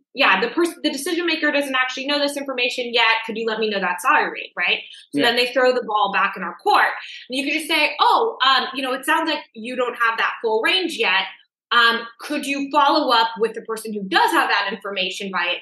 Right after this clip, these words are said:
Speaker 1: email, and we can go from
Speaker 2: Mm.
Speaker 1: there?"
Speaker 2: Yeah, yeah.
Speaker 1: Right?
Speaker 2: Mm.
Speaker 1: And that way, like, it's fine if they don't know the salary range up front,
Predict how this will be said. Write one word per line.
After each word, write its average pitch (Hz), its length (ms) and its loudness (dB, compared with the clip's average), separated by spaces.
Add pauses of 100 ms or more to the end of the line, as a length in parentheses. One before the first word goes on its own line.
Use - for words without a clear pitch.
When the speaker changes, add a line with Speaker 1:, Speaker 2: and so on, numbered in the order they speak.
Speaker 1:
email, 302 380 2
and 208 140 -4
we 208 100 -6
can 202 160 -6
go 185 140 -6
from 143 240 -2
Speaker 2:
Mm. 117 40 -8
Speaker 1:
there?" - 240 -10 (400)
Speaker 2:
Yeah, 139 180 -2
yeah. 117 200 -8
Speaker 1:
Right? 240 340 6
Speaker 2:
Mm. 240 60 0
Speaker 1:
And 269 100 -2
that 294 340 4
way, 220 420 0 (220)
like, 214 300 2
it's 392 220 0
fine 269 240 2
if 466 100 -2
they 247 120 -2
don't 220 200 -6
know 202 160 -4
the 214 80 -8
salary 202 280 -2 (120)
range 202 140 -4
up 185 120 -4 (100)
front, 302 400 2